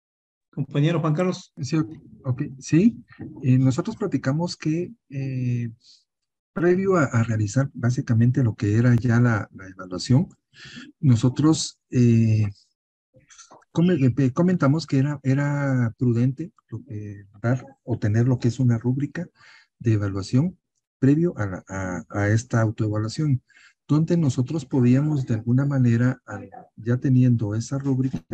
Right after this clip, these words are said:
Speaker 2: eh, una re-, una retroalimentación oportuna, ¿sí? Y sobre todo que va,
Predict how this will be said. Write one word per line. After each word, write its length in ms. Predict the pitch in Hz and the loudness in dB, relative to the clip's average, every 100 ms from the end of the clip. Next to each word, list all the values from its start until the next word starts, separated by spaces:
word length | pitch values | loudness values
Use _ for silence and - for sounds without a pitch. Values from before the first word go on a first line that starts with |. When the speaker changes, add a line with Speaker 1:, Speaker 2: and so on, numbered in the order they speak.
| 180 - _ _ _ _ _ - | -10 -12 _ _ _ _ _ -6
Speaker 2:
eh, 280 | 120 110 110 | -2 -2 0
una 380 | 123 135 139 139 | 2 2 0 -2
re-, 240 | 131 113 _ - | -4 -4 _ -6
una 380 | 120 131 139 139 | -2 -2 -2 -4
retroalimentación 1400 | 127 113 - 107 104 104 95 - 90 - - 113 175 _ _ _ _ _ _ - | -6 -6 -10 -10 -8 -8 -8 -8 -10 -10 -4 -2 -2 _ _ _ _ _ _ -6
oportuna, 840 | - 120 110 - 120 160 185 - _ _ _ | -4 0 -2 0 0 2 0 -8 _ _ _
¿sí? 400 | _ - 135 113 - _ - _ - | _ -4 -2 -2 -6 _ -20 _ 2
Y 100 | 123 | 2
sobre 300 | 135 120 110 | 4 2 0
todo 480 | - 139 175 196 _ _ - | 0 2 2 -2 _ _ 0
que 200 | 123 117 | 0 0
va, 400 | - 117 135 | -2 0 0